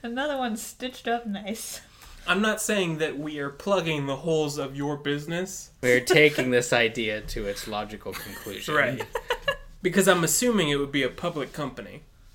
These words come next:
Speaker 2: Like a publicly traded <laughs> company.
Speaker 1: Yeah,
Speaker 3: And
Speaker 1: obviously.
Speaker 3: the only
Speaker 2: And,
Speaker 3: one
Speaker 2: and
Speaker 3: worth owning stock in.
Speaker 2: Right. And once it, <laughs> once stock control leaves your hands, this is what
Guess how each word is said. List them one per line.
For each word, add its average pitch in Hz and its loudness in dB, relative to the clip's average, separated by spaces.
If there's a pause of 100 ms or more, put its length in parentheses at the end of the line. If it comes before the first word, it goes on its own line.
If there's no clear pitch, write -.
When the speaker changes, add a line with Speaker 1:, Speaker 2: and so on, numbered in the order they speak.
(320)
Speaker 2:
Like 135 -8
a 131 -4
publicly 151 -2
traded 160 2
<laughs> - -
company. 165 0 (100)
Speaker 1:
Yeah, 254 -2 (220)
Speaker 3:
And 302 2
Speaker 1:
obviously. 240 0
Speaker 3:
the 277 -4
only 147 6
Speaker 2:
And, 135 4
Speaker 3:
one 135 6
Speaker 2:
and 180 8
Speaker 3:
worth - 6
owning 113 0
stock 107 -4
in. 123 -12
Speaker 2:
Right. 151 2 (100)
And 156 -2
once 175 0
it, 175 -2 (600)
<laughs> - -12 (840)
once 196 8
stock 196 6
control 165 2
leaves 156 0
your 160 2
hands, 147 0 (320)
this 214 0
is 170 -2
what 160 2